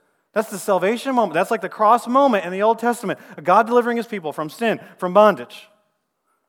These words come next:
Go back to the beginning of your salvation. I'll take you back to when you first fell in love with me, when all of it was new,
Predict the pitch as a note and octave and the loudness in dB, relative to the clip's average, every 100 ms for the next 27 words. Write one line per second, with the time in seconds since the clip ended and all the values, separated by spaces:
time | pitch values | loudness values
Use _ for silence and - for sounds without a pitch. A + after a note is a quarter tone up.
0 | _ _ F3+ G#3+ A3 A#3 F#3+ D#3 C#3 E3+ | _ _ -6 2 2 2 -8 -12 -10 -8
1 | G3+ C#3 A2+ A2 A#2 G#2+ F#3+ G3 A#2+ C3+ | -8 -10 -12 -14 -10 -4 -2 -4 -8 -8
2 | - E3+ C#3 C3 B2+ B2+ A#2+ A#2 A2 E3+ | -8 -10 -8 -6 -6 -8 -14 -14 -14 -12
3 | D#3+ - A#2+ A2 A2 G#2 G#2+ G#2+ G#2+ C#3 | -10 -10 -12 -10 -14 -14 -16 -16 -8 -2
4 | F#3 F#3+ D#3+ A#2+ A#2 G#2 | 0 0 -2 -10 -14 -16